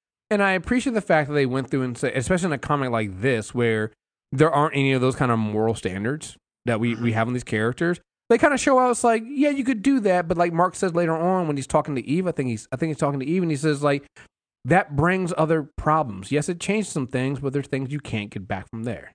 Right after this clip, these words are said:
Speaker 1: You know, it's
Speaker 2: Right.
Speaker 1: like, it brings its own set of problems. It doesn't solve your problems, and it's the easy way out, right? You know,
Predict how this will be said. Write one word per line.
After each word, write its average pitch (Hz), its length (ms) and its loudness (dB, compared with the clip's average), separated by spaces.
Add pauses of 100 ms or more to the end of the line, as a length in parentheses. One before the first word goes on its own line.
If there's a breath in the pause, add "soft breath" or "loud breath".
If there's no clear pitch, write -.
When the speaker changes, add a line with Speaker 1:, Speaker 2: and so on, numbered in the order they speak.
(180)
Speaker 1:
You 110 80 -6
know, 107 300 -4
it's 110 120 -6
Speaker 2:
Right. 117 280 0
Speaker 1:
like, - 80 -20 (460)
it 139 240 0
brings 147 280 2
its 147 80 -6
own 127 220 -2
set 120 120 0
of 110 120 -2
problems. 98 420 0
It 98 60 -6
doesn't 131 240 -2
solve 123 340 0
your 101 100 -2
problems, 98 380 -2
and 123 140 -2
it's 127 100 -4
the 143 180 -4
easy 160 220 2
way 185 220 4
out, - 240 -2 (500)
right? 127 240 -2 (800)
You 127 80 0
know, 156 380 0